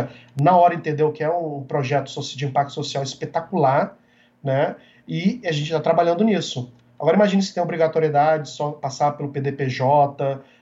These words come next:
né, e, e só pode ser público. Não seria possível construir uma solução como essa,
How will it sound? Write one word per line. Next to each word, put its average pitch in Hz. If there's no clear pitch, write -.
né, 131
e, 131
e 127
só 127
pode 147
ser -
público. 143
Não 170
seria 220
possível 226
construir 156
uma 156
solução 147
como 156
essa, 151